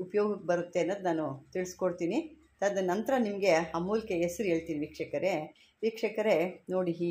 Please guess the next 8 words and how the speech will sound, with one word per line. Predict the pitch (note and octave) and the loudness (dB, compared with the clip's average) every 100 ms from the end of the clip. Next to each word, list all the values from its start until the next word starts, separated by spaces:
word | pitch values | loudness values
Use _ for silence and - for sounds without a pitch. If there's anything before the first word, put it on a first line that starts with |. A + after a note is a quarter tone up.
| E3+ | 0
ಇಲ್ಲಿರೋ | E3+ F3+ G3 F#3 | 0 0 2 0
ಅಂಥದ್ದು | F3+ F3+ F3+ G3+ D3 E3+ - - _ _ _ _ _ _ _ _ _ - - - | 2 2 4 4 4 0 -6 -20 _ _ _ _ _ _ _ _ _ -20 -20 -4
ಯಾವ | D#3+ E3+ | 0 0
ರೀತಿ | F3+ F3+ E3 | -2 -2 -2
ಇದೆ | - - _ _ _ _ _ _ _ _ _ _ _ _ _ _ _ _ _ _ _ _ _ _ _ _ _ _ _ _ _ _ _ _ _ _ _ _ _ - | -4 -8 _ _ _ _ _ _ _ _ _ _ _ _ _ _ _ _ _ _ _ _ _ _ _ _ _ _ _ _ _ _ _ _ _ _ _ _ _ -8
ನೋಡಿ | E3 D3+ | -4 -4
ವೀಕ್ಷಕರೇ, | D3 D#3 C#3+ C#3 | -6 -8 -8 -8
ಇದು | C3+ | -10